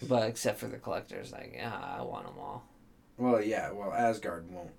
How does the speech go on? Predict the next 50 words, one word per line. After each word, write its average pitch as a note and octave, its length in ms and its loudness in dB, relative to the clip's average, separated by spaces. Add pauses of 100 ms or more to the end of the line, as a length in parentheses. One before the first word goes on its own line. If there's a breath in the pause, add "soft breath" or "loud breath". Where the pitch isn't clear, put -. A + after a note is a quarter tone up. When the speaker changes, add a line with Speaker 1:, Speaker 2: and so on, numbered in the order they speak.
(140)
Speaker 2:
keep - 220 -12
'em F2 100 -8
all E2 120 -8
in D2 100 -12
one C2+ 120 -12
place. - 320 -14
Speaker 1:
Right. A#2+ 260 2
Speaker 2:
Because G2+ 300 2
it's F#2+ 180 -10
too - 140 -6
tempting F#2+ 380 -8
to E2+ 60 -12
get F#2 120 -8
'em F2 120 -10
all, F2+ 180 -2
and F2+ 120 -10
you F2 140 -12 (100)
basically F2+ 360 -10
have E2 140 -8
infinite - 360 -14
power. - 360 -12 (260)
Speaker 1:
That's - 280 -10
true. D#3 220 6
Speaker 2:
So C#3 60 -2 (320 soft breath)
Speaker 1:
Unless C3 320 8
Speaker 2:
they're B2 100 8
Speaker 1:
you're A#2+ 60 12
the A#2 60 12
Speaker 2:
like, A2 80 8
Speaker 1:
T C3 140 6
V A#2 140 6
A, A#2 60 12
Speaker 2:
"Nope." C#3 120 12 (200)
Speaker 1:
in A#2+ 80 2
which A#2+ 260 0 (240)
means A#2+ 340 -2
they A#2 100 -4
Speaker 2:
Divided. A2 280 -2
Speaker 1:
are A2+ 120 0
meaningless. A#2 760 -4 (460 soft breath)
Speaker 2:
Yeah. - 220 -10 (840 soft breath)
Although, A#2+ 540 10 (280 soft breath)
wouldn't G3 240 6
the C3+ 80 10
first C#3 360 4
<laughs> - 20 -6
thing D#3 180 2
you C3 160 6
do C3 460 6 (200 loud breath)
is G#2 180 0